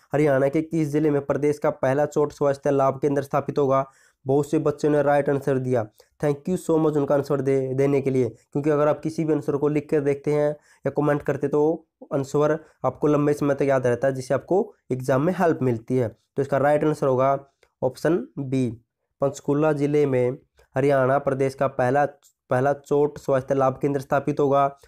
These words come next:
और दूसरा होगा रोहतक में। और ये कुल मिलाकर चार स्थापित हो गए, लेकिन दो की जगह ही चयनित की गई है और दो की जगह बाद में चयनित की जाएगी, अभी आपको याद रखना है। नेक्स्ट क्वेश्चन है,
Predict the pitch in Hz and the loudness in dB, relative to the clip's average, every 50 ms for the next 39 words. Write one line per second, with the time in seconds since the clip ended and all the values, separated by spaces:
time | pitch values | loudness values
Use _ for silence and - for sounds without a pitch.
0 | _ - - 131 131 131 135 127 - 143 139 135 143 139 135 131 143 160 202 233 | _ -6 -6 -4 -2 -2 -4 -2 0 0 0 2 2 0 2 2 2 2 2 0
1 | - _ _ _ _ _ - 127 127 123 123 - 143 143 139 131 127 113 107 107 | -4 _ _ _ _ _ -6 -4 -4 -2 -2 -2 -4 -2 0 -2 -2 -2 -4 -8
2 | _ _ _ _ _ _ - 131 135 151 160 160 160 - _ _ _ - 135 143 | _ _ _ _ _ _ -2 0 0 0 0 -2 -4 -12 _ _ _ -2 -2 -2
3 | 135 139 - 160 160 156 156 143 143 139 139 147 147 - - 151 147 143 139 - | -2 -2 0 0 2 2 2 2 2 2 0 -2 -4 -2 -2 0 0 0 0 0
4 | - 143 143 - 147 151 143 139 135 139 143 143 143 143 131 135 151 147 143 147 | -2 -2 -2 -2 0 0 0 2 2 2 2 2 0 0 -2 0 -2 -2 -2 -2
5 | 139 135 139 139 139 143 143 139 135 - 151 147 131 131 123 135 131 151 151 - | -2 0 2 2 4 4 2 0 0 -2 -6 -4 -2 -2 0 0 0 0 0 -2
6 | 151 139 143 147 147 - - - 147 135 131 135 135 147 151 156 156 165 - _ | 0 0 0 0 -2 -4 -4 -4 -2 -2 0 0 0 0 0 0 0 -2 -6 _
7 | _ _ _ - 135 135 131 139 143 139 139 151 156 - _ - 131 131 127 135 | _ _ _ -6 -4 -2 0 0 0 0 0 -4 -8 -10 _ -6 -2 0 2 2
8 | 143 139 131 131 131 127 143 175 180 - 165 139 139 156 160 156 - 151 147 127 | 0 2 2 0 0 0 0 -2 -2 0 0 0 0 0 -2 -2 -2 -2 0 0
9 | 127 117 117 123 135 131 131 156 190 180 - - - 151 135 123 117 117 - 107 | 0 0 0 0 -2 -2 0 0 -2 -2 -2 0 0 2 2 2 0 -2 -4 -6
10 | - 117 117 117 113 104 - _ _ _ _ _ _ _ _ _ _ _ _ _ | -4 -4 -4 -4 -6 -8 -10 _ _ _ _ _ _ _ _ _ _ _ _ _
11 | _ _ _ _ - 135 131 131 131 - - - 147 139 - 165 151 139 135 139 | _ _ _ _ -4 -4 -4 -4 -4 -4 -2 -2 -2 0 0 0 0 2 2 2
12 | 139 139 | 0 0